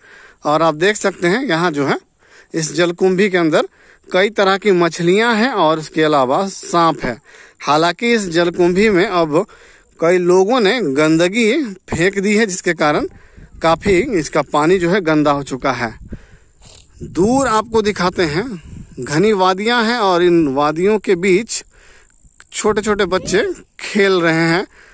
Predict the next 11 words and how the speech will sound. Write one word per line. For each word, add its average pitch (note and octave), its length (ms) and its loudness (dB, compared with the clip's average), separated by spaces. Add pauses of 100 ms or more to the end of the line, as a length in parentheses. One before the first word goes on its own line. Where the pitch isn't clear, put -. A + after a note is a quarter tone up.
(340)
मनोरंजन F#3 680 2
के D3+ 160 -2
लिए D#3+ 240 2 (320)
यहाँ E3+ 240 0
घूमने E3+ 340 2
आए D#3+ 160 0
हैं F#3 100 0
अपने A3+ 220 -2
परिवार C#3+ 460 0
के C3+ 160 -8
साथ। A#2 260 -8